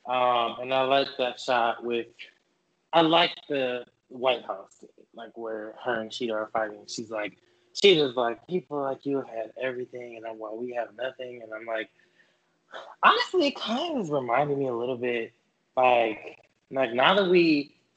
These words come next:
say that, it's really reminding me of Batman Returns. It's like, it's giving me, like, that, you know, "I wish I had more. I wish I could do what you can do."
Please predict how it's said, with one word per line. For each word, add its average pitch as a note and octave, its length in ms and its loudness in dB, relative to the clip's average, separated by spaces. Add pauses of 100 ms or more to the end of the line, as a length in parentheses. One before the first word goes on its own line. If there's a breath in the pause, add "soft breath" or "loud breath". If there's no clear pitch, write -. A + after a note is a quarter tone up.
(140)
say D#3+ 220 6
that, G#2+ 420 0
it's C#3+ 180 -8
really E3 300 0
reminding A#2+ 540 -2
me A2+ 360 -8
of A2 240 -10
Batman A2 340 -6
Returns. - 640 -6
It's B2+ 160 -10
like, D#3+ 240 -2
it's C3+ 180 -8
giving D#3+ 280 -2
me, D#3 100 -4
like, C#3+ 240 -2
that, C3+ 240 2 (460 soft breath)
you D#3 80 -2
know, D3+ 160 0
"I C3+ 240 2
wish C3+ 260 0
I C#3 80 2
had B2+ 340 0
more. B2 280 -6
I B2 60 -4
wish B2 200 -8
I B2+ 100 -2
could A#2+ 200 -8
do B2 80 -2
what B2 240 -6
you C3 80 -6
can B2+ 180 -8
do." B2 80 -6